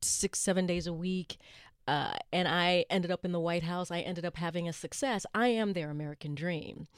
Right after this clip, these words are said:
And so, um, and so that's the, the, the, one of the reasons why I wrote the story, because there's,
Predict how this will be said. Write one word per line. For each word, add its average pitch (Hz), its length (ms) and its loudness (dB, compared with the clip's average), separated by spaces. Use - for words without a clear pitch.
And 214 220 4
so, 208 640 4
um, 185 400 4
and 220 160 4
so 247 140 6
that's 277 300 2
the, 254 100 6
the, 196 400 0
the, 185 280 2
one 190 300 2
of 233 60 2
the 208 80 0
reasons 190 340 -2
why 170 220 -2
I - 20 0
wrote 180 320 0
the 185 80 -4
story, 160 380 -2
because 170 380 -4
there's, 180 280 -2